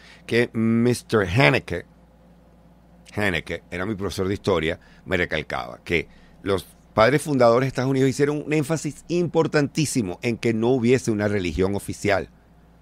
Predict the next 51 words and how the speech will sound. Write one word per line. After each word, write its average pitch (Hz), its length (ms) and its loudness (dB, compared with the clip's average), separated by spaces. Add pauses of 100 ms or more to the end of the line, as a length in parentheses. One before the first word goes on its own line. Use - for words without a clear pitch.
(240)
precisamente 131 600 2
para 117 160 4
evitar 101 300 2
mucho 110 260 0
de 113 80 4
lo 92 80 -2
que 78 60 -10
está 78 160 -6
ocurriendo 78 400 -4
ahora. 67 320 -8 (260)
No 113 160 2
sé 117 140 -2
cómo 110 180 -2 (160)
se - 160 -4
conecta 95 400 -2
esto 98 260 -4
con 110 300 0
lo 104 80 0
del 90 120 0
Kun 104 180 -2
Agüero 104 280 2
que 113 60 0
acabo 104 240 0
de 117 60 2
hacer, 139 280 -6 (220)
pero 104 160 2
es 85 60 -6
que - 80 -10
ustedes 95 280 0
siguieron 90 320 -2
en 90 120 -4
Twitch 87 240 -6
con 92 320 -2 (220)
la 92 180 0
pregunta 90 560 0
de 95 240 0 (800)
si 90 200 -4 (140)
había 80 240 -4
una, 90 380 -4 (400)
eh, 73 500 -4
religión. 73 540 -6 (200)
Lo 101 180 -2
que 123 120 2
hay 117 240 4
es 147 300 0
la 151 120 2
mención 131 520 0
de 87 100 2
Dios, 76 380 -4
"One 110 460 -2
nation 123 380 -4